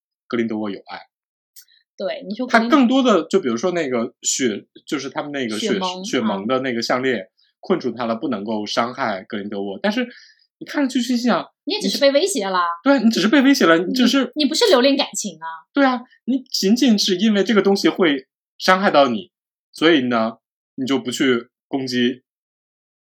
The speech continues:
Speaker 1: 对方。然后你完全不是因为说，<clears throat> 我因为有爱，所以呢，我，我，我心中有百般柔情。
Speaker 2: 对。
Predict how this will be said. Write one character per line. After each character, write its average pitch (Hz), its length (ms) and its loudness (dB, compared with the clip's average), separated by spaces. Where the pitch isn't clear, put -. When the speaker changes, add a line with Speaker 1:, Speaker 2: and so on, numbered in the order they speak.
Speaker 1:
对 143 120 2
方。 113 260 0
然 127 120 0
后 196 200 0
你 151 80 -2
完 127 160 -2
全 247 160 6
不 170 60 0
是 165 140 4
因 143 100 0
为 139 80 0
说， 135 240 -2
<clears throat> - 160 6
我 123 60 4
因 135 160 -2
为 139 80 -4
有 117 120 -2
爱， 120 200 -8
所 123 220 -4
以 120 140 0
呢， 101 320 -4
我， 139 240 -2
我， 156 220 -6
我 156 100 -4
心 160 180 0
中 165 140 -2
有 147 120 0
百 135 180 0
般 147 180 2
柔 123 200 2
情。 117 240 -2
Speaker 2:
对。 190 200 -2